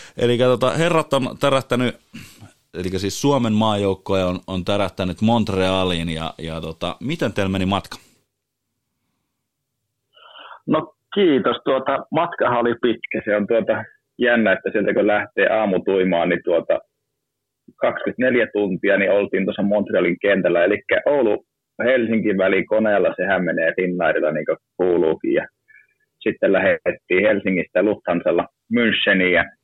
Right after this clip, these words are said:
Speaker 2: vielä sekin väli meni ihan hyvin, mutta tuota, München, Montreal väli, niin se oli ensinnäkin pitkä lento ja, tuota, siinä kerittiin, onneksi sattui, tuota, juttumiehiä vierelle, eli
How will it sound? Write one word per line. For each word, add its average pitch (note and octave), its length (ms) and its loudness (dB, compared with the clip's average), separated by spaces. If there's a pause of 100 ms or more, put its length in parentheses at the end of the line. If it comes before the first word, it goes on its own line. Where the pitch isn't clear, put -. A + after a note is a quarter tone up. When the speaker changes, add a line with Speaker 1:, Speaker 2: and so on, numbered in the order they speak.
(160)
Speaker 2:
vielä G#2 220 2
sekin A2+ 340 0
väli F#2 160 4
meni F2+ 260 2
ihan F2+ 260 2
hyvin, F#2 260 0
mutta F2 240 -4
tuota, - 260 0 (480)
München, C#3+ 440 2 (600)
Montreal A2+ 560 2
väli, G2 240 2
niin F#2 160 -2 (240)
se - 60 -2
oli A2 160 2
ensinnäkin F#2+ 520 0
pitkä G#2+ 360 0
lento F#2+ 340 0
ja, E2 180 0 (640)
tuota, F2+ 460 0 (720)
siinä F#2 200 -2
kerittiin, G2 500 -2
onneksi G2 320 -2
sattui, - 260 -8
tuota, E2+ 220 -2 (420)
juttumiehiä E2+ 800 0
vierelle, E2+ 380 2
eli D#2 140 0